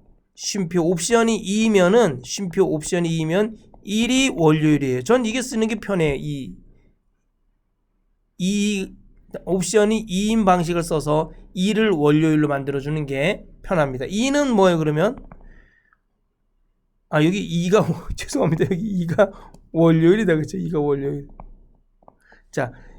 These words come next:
일이 월요일이고, 이가 화요일이고, 뭐, 삼이 수요일이고, 칠이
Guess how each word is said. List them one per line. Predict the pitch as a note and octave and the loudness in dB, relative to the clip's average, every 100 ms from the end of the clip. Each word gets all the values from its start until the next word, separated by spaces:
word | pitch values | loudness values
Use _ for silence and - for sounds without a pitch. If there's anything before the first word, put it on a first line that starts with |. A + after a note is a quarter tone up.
| - | -10
일이 | F#3 A3+ B3+ | -2 2 6
월요일이고, | G#3+ F#3 F#3 F#3+ G3 F#3+ F#3+ | 6 6 6 4 6 6 6
이가 | F#3 F#3 F#3+ G3 A3 B3 C4+ - - - | 4 -2 4 6 8 6 2 -8 -20 -4
화요일이고, | - F#3+ F3+ F3 E3+ D#3 D3 C#3 D#3 G#3 A#3 - - _ | 2 4 6 4 2 0 0 2 6 6 6 -2 -20 _
뭐, | D3 | -8
삼이 | - F#3+ G#3 | 0 2 2
수요일이고, | F#3+ G3+ F#3 F3+ E3+ D#3+ A3 B3+ C#4+ - - - | 0 2 4 4 2 4 4 4 0 -14 -20 -12
칠이 | - A3+ G#3 B3 C#4 | -6 -2 0 0 -2